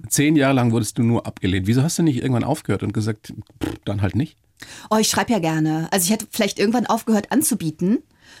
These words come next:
Speaker 2: irgendwann gedacht, „Okay, dann werde ich jetzt entweder Self-Publisherin und hau das selber raus oder ich, ich mach's halt nur für mich.“ Ich hab ja immer geschrieben, deswegen wär's total, ähm,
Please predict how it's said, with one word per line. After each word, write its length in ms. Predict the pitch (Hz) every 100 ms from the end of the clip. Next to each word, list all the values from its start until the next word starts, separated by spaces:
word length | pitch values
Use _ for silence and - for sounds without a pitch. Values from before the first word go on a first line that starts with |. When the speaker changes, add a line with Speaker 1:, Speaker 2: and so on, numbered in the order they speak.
| - -
Speaker 2:
irgendwann 280 | 190 180 180
gedacht, 500 | - 175 180 - - _ -
„Okay, 300 | 180 - 240
dann 160 | 214
werde 120 | 185
ich 80 | 165
jetzt 240 | 180 160 -
entweder 340 | 185 196 175
Self-Publisherin 1120 | - 202 214 240 220 220 233 214 208 202 208 208 -
und 160 | - 202
hau 80 | 202
das 180 | 190
selber 240 | 202 196 208
raus 360 | 185 190 208
oder 120 | - 175
ich, 260 | 170 -
ich 160 | - -
mach's 320 | 165 - - -
halt 200 | 175 190
nur 120 | 180
für 140 | -
mich.“ 380 | 165 214 339 - _ - - - - -
Ich 140 | -
hab 100 | 208
ja 80 | 247
immer 200 | 220 233
geschrieben, 420 | 202 - 269 226
deswegen 300 | 175 202 190
wär's 140 | 180 180
total, 480 | - 190 180 180 -
ähm, 460 | 175 170 170 170